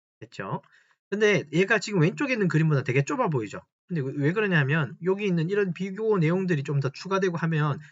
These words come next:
좀 더 많이 오른쪽으로 늘어나게 될 거예요. 늘어날 수밖에 없을 거예요. 그거 감안하고. 안전 검사라고 쓰고 여기 일 번 있고 여기는 전처리 기기라고 돼 있고요. 그다음에 이것도 상단에 있는 복사해서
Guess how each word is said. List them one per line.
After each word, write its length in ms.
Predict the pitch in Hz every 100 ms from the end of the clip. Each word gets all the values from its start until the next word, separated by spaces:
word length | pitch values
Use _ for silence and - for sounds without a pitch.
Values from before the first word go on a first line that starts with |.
| _
좀 120 | 165
더 80 | 170
많이 240 | 127 139
오른쪽으로 440 | 151 190 202 156 107
늘어나게 360 | 165 202 147 104
될 160 | 98
거예요. 300 | - 110 123
늘어날 260 | 104 156 143
수밖에 320 | - 110 -
없을 240 | 101 - 143
거예요. 240 | 98 92 - _ _
그거 100 | 101
감안하고. 760 | - 107 110 117 101 101 151 226 _ _ _ _ _ _ _ _ _ _ _ _
안전 580 | 120 120 113 180 202 196
검사라고 640 | 123 120 120 143 120 101
쓰고 500 | - 127 131 190 277 _ - - _ 113
여기 140 | 117
일 220 | 147 127
번 180 | 131 120
있고 400 | 101 - - 220
여기는 240 | 135 127 123
전처리 1160 | 147 180 185 180 - 143 127 117 170 208 214 185
기기라고 560 | 131 123 139 110 98
돼 100 | 98
있고요. 500 | 101 - 101 107 185 - _ _ -
그다음에 220 | 123 123
이것도 400 | 117 117 - 143
상단에 400 | - 185 190 190
있는 180 | 120 113
복사해서 580 | - - 147 135 185 185